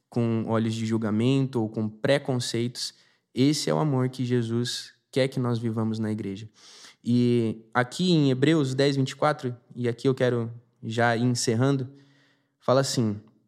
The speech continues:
"E consideremos uns aos outros para nos incentivarmos ao amor e às boas obras.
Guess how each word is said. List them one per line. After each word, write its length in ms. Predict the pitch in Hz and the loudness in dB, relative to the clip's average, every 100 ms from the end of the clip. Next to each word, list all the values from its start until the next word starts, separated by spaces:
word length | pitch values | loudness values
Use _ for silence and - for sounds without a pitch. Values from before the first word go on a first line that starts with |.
| _ _ - 135 | _ _ -4 0
"E 60 | |
consideremos 720 | 139 147 156 143 143 180 180 160 | 2 4 4 4 4 4 2 2
uns 160 | 185 | 2
aos 240 | 175 151 135 | 2 2 2
outros 480 | 147 156 165 160 | 0 0 -4 -4
para 220 | - 131 135 | 0 2 4
nos 220 | 143 143 | 2 2
incentivarmos 800 | 185 180 180 170 143 143 147 135 | 0 0 -2 0 2 2 2 2
ao 120 | 131 | 2
amor 300 | 123 127 139 | 2 2 2
e 60 | |
às 120 | 135 127 | 0 0
boas 320 | 127 131 117 | -2 -2 -2
obras. 480 | 98 98 95 - | -6 -8 -14 -16